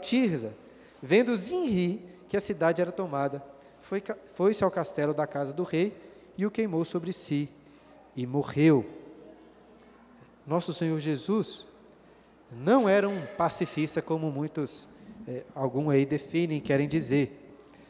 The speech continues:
Pelo menos não no sentido em que dizem por aí. Mas ele realmente disse o seguinte, "Os que lançam mão da espada, a espada perecerão." E foi o que aconteceu com Zinri. Zinri, um homem violento,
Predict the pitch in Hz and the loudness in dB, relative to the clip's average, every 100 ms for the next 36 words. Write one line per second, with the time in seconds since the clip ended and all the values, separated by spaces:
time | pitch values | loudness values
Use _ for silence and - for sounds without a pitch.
0 | - _ - 139 135 143 165 175 208 196 | -20 _ -12 -4 0 0 0 -2 -4 -4
1 | 202 - 170 170 170 135 143 127 123 131 | -4 -4 -4 -4 -6 -4 -4 -4 -6 -4
2 | 117 113 170 202 240 254 247 - - - | -2 0 2 4 4 2 -4 -12 -18 -20
3 | - - - - 196 220 190 196 151 180 | -20 -20 -20 -4 2 4 2 -2 -2 -2
4 | - - 180 147 180 - - - - - | -4 -6 -6 -4 -6 -8 -18 -20 -20 -20
5 | - - - - _ 135 - 160 139 180 | -20 -20 -20 -20 _ -10 -4 -4 2 2
6 | 254 254 214 160 175 180 165 - 147 175 | 2 0 -2 0 0 0 -4 0 4 6
7 | 214 277 - - - - - - - 135 | 4 0 -4 -16 -18 -20 -20 -16 -10 -8
8 | - - 135 156 185 185 - - - - | -8 -2 0 2 -2 -4 -18 -20 -20 -20
9 | - - - 127 135 - 160 175 180 - | -20 -18 -8 -4 -4 -2 0 0 0 -6
10 | - - - - - - 131 147 151 160 | -20 -20 -20 -20 -20 -14 -2 4 4 2
11 | 180 175 170 170 165 180 180 202 208 214 | -4 -4 -2 -2 -2 -4 -4 -2 -2 -4
12 | - - - - _ - 135 160 185 190 | -12 -20 -20 -20 _ -4 -2 0 2 0
13 | 165 165 143 185 175 160 196 - | 0 -4 -4 -2 0 -2 -4 -6